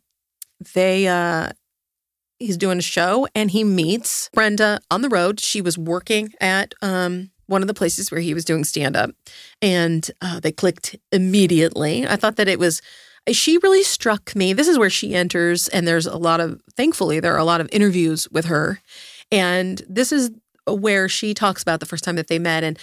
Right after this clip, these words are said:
what struck me about her, Jim, is that, that I liked, that seemed like they were a good match for this reason, is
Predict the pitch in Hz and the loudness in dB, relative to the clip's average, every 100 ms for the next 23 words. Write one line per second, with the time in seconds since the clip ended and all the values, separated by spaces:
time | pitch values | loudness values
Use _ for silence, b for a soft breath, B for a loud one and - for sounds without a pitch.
0 | B B B 339 381 - 339 277 214 190 | B B B -2 0 0 0 0 -2 -2
1 | 214 196 180 196 180 175 175 175 170 - | -2 -2 -2 -2 -2 0 0 2 0 -6
2 | _ - - 190 180 190 180 175 - - | _ -6 -2 0 0 0 0 -2 -6 -12
3 | - - 190 - - 214 202 202 196 185 | -12 -4 -2 -2 -4 -2 -2 0 -2 0
4 | 175 175 165 170 160 160 156 156 - - | 2 2 2 0 0 0 0 -2 -8 -8
5 | 160 151 - 151 147 147 143 | -6 -6 -4 -2 -2 -4 -6